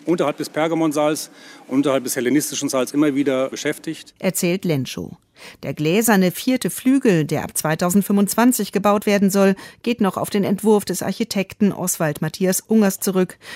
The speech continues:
Speaker 2: der den internationalen Architekturwettbewerb im Jahr zweitausend gewonnen hatte.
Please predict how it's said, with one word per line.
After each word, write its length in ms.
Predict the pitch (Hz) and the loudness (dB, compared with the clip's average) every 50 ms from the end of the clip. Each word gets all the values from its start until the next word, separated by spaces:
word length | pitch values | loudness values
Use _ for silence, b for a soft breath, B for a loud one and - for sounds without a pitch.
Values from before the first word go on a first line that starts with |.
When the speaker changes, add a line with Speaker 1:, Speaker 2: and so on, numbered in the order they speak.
| B B - | B B 0
Speaker 2:
der 100 | 170 160 | 2 2
den 180 | 143 165 160 | 2 2 0
internationalen 880 | - - 196 208 208 214 202 202 196 - - 208 202 196 202 208 214 180 | 2 2 2 2 4 4 2 2 2 4 4 4 4 4 4 4 4 2
Architekturwettbewerb 1160 | 147 202 - 226 208 - 196 - - - 247 233 214 208 190 - - 196 180 190 180 180 175 | 2 0 0 0 0 -2 -2 -4 -2 0 2 2 2 2 0 0 0 0 2 2 2 0 0
im 120 | - - 190 | 0 0 0
Jahr 200 | 185 175 170 - | 2 0 0 0
zweitausend 720 | - - 202 196 - - - 208 180 170 156 151 143 147 | -2 -2 -2 -4 -4 -4 -2 -2 0 0 0 -2 -4 -4
gewonnen 460 | - 208 208 - 156 139 127 120 143 - | -2 -4 -2 -2 -2 -2 -4 -4 -6 -8
hatte. 240 | - - - - | -12 -14 -14 -16